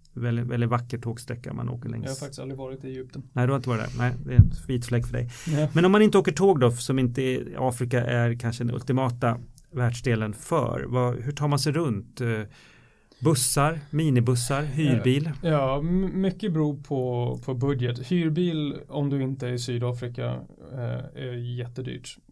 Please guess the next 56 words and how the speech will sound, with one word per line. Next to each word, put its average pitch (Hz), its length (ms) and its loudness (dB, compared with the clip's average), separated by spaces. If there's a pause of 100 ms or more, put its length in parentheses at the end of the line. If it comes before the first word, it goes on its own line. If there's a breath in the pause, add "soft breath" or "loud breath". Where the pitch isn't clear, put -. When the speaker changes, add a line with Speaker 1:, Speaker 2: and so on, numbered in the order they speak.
(140)
Speaker 2:
Så 156 140 -6
där 151 140 -4
är 160 40 -4
det 156 60 -4
faktiskt 131 340 -4
vanligare 139 460 -2
om 131 80 -4
du 131 60 -8
ska 135 140 -8
på 135 100 -8
en 131 120 -4
längre 135 360 -4
resa 120 260 -6
att - 100 -14
man 131 120 -4
köper 139 380 -6
en 123 120 -4
bil 123 200 -4
och 131 120 -8
sen 127 160 -8
säljer 135 380 -4
man 127 160 -8
den 131 100 -12
när, 131 340 -10
när 131 120 -10
man 131 200 -12
är 135 60 -8
klar. 135 340 -10 (600 soft breath)
Eh, 156 80 -14
det 143 160 -6
går, 185 600 -2 (600)
beroende 170 460 -2
lite 156 140 -4
på 156 80 -2
var 143 200 0
man 139 140 0
ska 147 160 -4
resa 139 280 -2
någonstans, 151 380 -2
så 139 80 -6
går 127 200 -6
det 127 60 -4
självklart 123 440 -8
att, 120 340 -10
att 123 140 -10
resa 123 280 -6
med 147 140 -2
minibussar 123 500 -4
och 123 80 -6
bussar. 127 360 -10
Jag 131 200 -10 (300)
luffade 135 520 -4
runt 135 500 -2
i 117 300 -6
Zambia 120 560 -4
och 123 220 -12